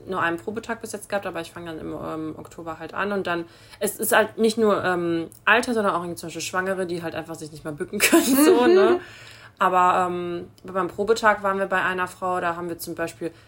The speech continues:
Speaker 1: da musst du halt den Papierkram machen, weil die ist privat versichert, die wohnt in so einer Bonzen-, äh, Residenz, so, ne, der geht's halt richtig gut und die ist halt super lieb und so und das ist halt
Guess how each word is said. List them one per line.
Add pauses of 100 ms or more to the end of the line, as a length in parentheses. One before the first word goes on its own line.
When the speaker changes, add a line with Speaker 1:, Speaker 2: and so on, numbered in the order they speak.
(140)
Speaker 1:
da
musst
du
halt
den
Papierkram
machen,
weil
die
ist
privat
versichert,
die
wohnt
in
so
einer
Bonzen-,
äh,
Residenz,
so,
ne,
der
geht's
halt
richtig
gut
und (300)
die
ist
halt
super
lieb
und
so
und
das
ist
halt